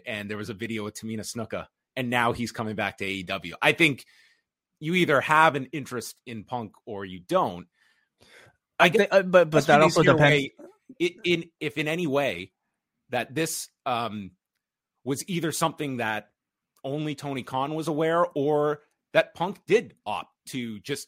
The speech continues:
Speaker 1: go and visit in Chicago, then this is a much larger story in terms of Punk doing something here, in that you're A E W,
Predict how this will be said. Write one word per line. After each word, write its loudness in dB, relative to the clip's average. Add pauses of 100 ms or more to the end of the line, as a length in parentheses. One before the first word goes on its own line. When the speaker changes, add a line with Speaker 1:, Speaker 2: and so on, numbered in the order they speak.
(160)
Speaker 1:
go -4
and -6
visit -6
in -10
Chicago, -2 (180)
then 4
this 0
is -2
a 0
much -2 (120)
larger -6
story -12
in -14
terms -10
of -8 (260)
Punk -4
doing -4
something -8
here, -10 (320)
in -4
that -2 (380)
you're 0
A 0
E -2
W, 0